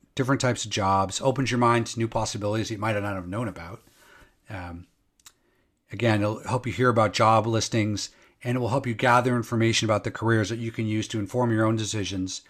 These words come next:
and speak more intelligently in an interview. You don't always know when networking will benefit you.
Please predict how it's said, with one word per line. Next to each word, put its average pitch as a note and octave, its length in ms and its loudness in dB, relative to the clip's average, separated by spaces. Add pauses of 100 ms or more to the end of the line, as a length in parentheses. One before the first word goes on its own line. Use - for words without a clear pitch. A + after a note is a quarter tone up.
(600)
and G#2+ 160 -4
speak A#2+ 320 0
more A2+ 200 2
intelligently G2 1000 -4 (460)
in A#2 180 0
an G#2 100 0
interview. F2+ 540 -2 (580)
You D3 120 2
don't F3+ 260 8
always D3 380 6
know B2+ 260 6
when A2 420 6
networking G#2 680 -2 (600)
will A2 260 2
benefit G#2 540 -2
you. E2 160 -12